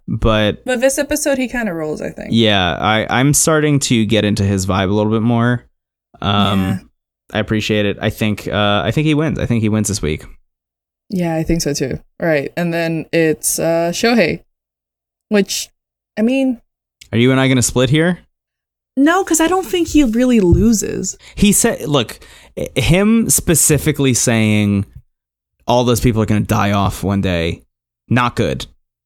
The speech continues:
Speaker 2: Nah, that sucks. That's a, that's a weird comment.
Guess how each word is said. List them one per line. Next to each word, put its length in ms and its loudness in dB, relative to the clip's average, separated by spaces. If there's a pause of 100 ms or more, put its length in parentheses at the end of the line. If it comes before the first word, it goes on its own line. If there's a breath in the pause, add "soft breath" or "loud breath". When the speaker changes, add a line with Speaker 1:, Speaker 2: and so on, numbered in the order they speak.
(140)
Speaker 2:
Nah, 440 4
that 200 0
sucks. 380 0
That's 200 -6
a, 160 -4 (380)
that's 120 -14
a 60 -4
weird 260 -4
comment. 420 -6